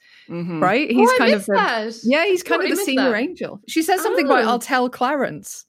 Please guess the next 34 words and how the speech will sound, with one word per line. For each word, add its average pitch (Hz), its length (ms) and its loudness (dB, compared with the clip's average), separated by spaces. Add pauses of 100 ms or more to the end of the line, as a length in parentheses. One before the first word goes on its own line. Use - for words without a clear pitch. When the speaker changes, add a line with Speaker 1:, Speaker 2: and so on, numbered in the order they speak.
Speaker 3:
<laughs> - 160 -16
That's - 640 -4
so 392 200 0
Speaker 2:
So. - 60 -10
Speaker 3:
bad. 339 320 0 (480)
It's - 500 -4
like, 466 260 0 (140)
like 359 120 -6
when 381 140 0
you're 381 140 0
trying 320 280 0
to 370 100 -4
reference 277 420 -2
other 254 200 2
movies 240 360 -4
within 226 260 0
your 226 140 0
movie 214 320 -2
'cause 226 200 -2
you 196 120 -4
know 202 220 0
you 196 160 -4
don't 202 260 0
hold 190 200 0
up 190 120 -2
on 190 100 0
your 180 180 2
own. 190 280 -4
Like, - 220 -12
it's - 180 -18
just 220 240 -4
<laughs> - 80 -20
embarrassing. 220 680 -2 (360)
Speaker 1:
Yeah. 185 240 -2